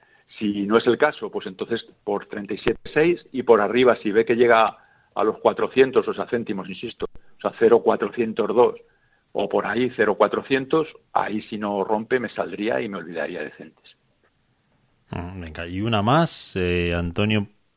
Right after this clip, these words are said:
Speaker 2: eh, a ver, que la tengo por aquí. Soporte para Acerinox, las tengo a diez con veinticinco.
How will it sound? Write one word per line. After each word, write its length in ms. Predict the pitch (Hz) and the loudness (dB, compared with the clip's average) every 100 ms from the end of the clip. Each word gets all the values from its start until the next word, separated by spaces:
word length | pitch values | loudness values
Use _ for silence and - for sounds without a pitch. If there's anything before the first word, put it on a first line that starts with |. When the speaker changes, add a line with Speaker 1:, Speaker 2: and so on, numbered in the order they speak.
| _ _ - 90 | _ _ -12 -6
Speaker 2:
eh, 300 | 80 71 60 | -4 -4 -4
a 80 | 69 | -6
ver, 140 | 71 | -8
que 80 | - | -10
la 60 | 85 | -12
tengo 160 | 69 | -12
por 100 | - | -10
aquí. 360 | - 117 117 117 - - - - - - | -6 -4 -2 -4 -8 -20 -20 -20 -20 -2
Soporte 440 | - 104 139 143 | 0 4 4 4
para 140 | 123 | 4
Acerinox, 520 | 98 104 107 139 165 104 | 4 4 6 4 4 2
las 180 | 92 | 2
tengo 200 | - 123 | 2 4
a 40 | 123 | 4
diez 200 | 120 135 | 4 4
con 160 | 139 | 2
veinticinco. 540 | 120 90 87 82 - | 2 0 -2 -6 -8